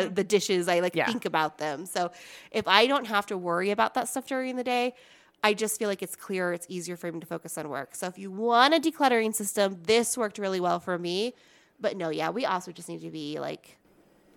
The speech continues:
Speaker 2: good with, it's just a chaotic time, and
Speaker 3: It
Speaker 2: it's
Speaker 3: is.
Speaker 2: okay for the house to be a mess.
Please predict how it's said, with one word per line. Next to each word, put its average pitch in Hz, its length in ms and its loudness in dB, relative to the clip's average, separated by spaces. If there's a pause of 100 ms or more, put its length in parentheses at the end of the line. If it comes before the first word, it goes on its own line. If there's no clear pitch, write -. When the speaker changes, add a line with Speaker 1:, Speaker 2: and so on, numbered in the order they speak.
(140)
Speaker 2:
good 165 240 2
with, 160 460 -2 (1120)
it's 208 180 0
just - 160 -2
a 185 40 -4
chaotic 139 420 0
time, 226 400 4
and 180 100 2
Speaker 3:
It 170 40 4
Speaker 2:
it's 151 100 4
Speaker 3:
is. 135 60 6
Speaker 2:
okay 151 200 4
for 180 120 -2
the 185 40 0
house 196 220 4
to - 40 -14
be 226 60 0
a 226 60 4
mess. 240 440 2